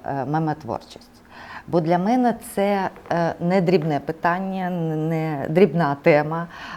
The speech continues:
Е, для мене це феномен, медіафеномен,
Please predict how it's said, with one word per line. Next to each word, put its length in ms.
Е, 300
для 160
мене 420
це 360
феномен, 640
медіафеномен, 1000